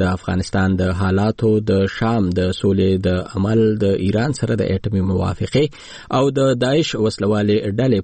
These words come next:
پر ضد د روانې مبارزې په اړه څرګندونې کړې دي. د ټینسي ریاست دغه سینیټر دا څرګندونې د امریکا غږ آشنا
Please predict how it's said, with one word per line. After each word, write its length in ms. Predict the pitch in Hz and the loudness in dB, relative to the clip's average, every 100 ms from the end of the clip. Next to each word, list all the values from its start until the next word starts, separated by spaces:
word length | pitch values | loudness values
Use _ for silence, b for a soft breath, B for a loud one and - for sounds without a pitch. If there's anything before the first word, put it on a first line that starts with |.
| 98 | -2
پر 160 | 92 | -2
ضد 160 | 107 107 | -2 0
د 120 | 95 | 0
روانې 260 | 95 95 92 | 2 2 0
مبارزې 440 | 92 95 92 98 107 104 | 0 -2 0 0 0 0
په 60 | 101 | 0
اړه 140 | 107 107 | 0 -2
څرګندونې 540 | - 92 92 90 90 92 - | -2 -2 0 0 0 -2 -4
کړې 140 | 92 92 | -2 0
دي. 80 | 92 - B B B 104 | -2 -6 B B B 2
د 20 | 123 127 131 - | 4 2 0 -2
ټینسي 480 | 160 151 139 143 135 135 - 107 | 2 2 2 2 2 2 0 2
ریاست 480 | 107 104 - 117 - 110 | 2 0 0 -2 -2 -2
دغه 180 | 101 104 110 | 0 0 0
سینیټر 420 | 95 98 107 98 | 0 0 0 0
دا 60 | 101 | 0
څرګندونې 580 | 101 92 95 95 101 101 98 | 0 0 2 2 4 2 2
د 120 | 98 - 95 | 0 0 0
امریکا 380 | 95 95 101 98 98 101 92 | 0 0 0 0 0 -2 -2
غږ 160 | 110 98 - 101 | 0 -2 -4 -4
آشنا 300 | 92 139 127 | -2 0 0